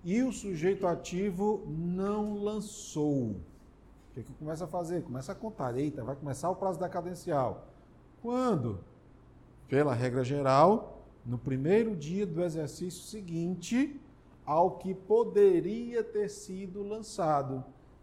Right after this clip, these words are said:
Aí daqui eu conto os cinco exercícios, os cinco anos. Tá?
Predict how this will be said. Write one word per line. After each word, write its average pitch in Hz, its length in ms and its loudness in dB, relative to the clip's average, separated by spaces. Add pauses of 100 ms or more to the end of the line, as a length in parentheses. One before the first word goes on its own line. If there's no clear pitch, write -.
(140)
Aí 131 320 0
daqui 160 800 -2 (500)
eu 233 140 -6
conto 160 640 -6 (280)
os 143 140 -8
cinco - 760 -8 (380)
exercícios, 135 1120 -8 (320)
os 127 120 -4
cinco 127 640 -4 (560)
anos. 92 540 -6 (1400)
Tá? 139 260 -4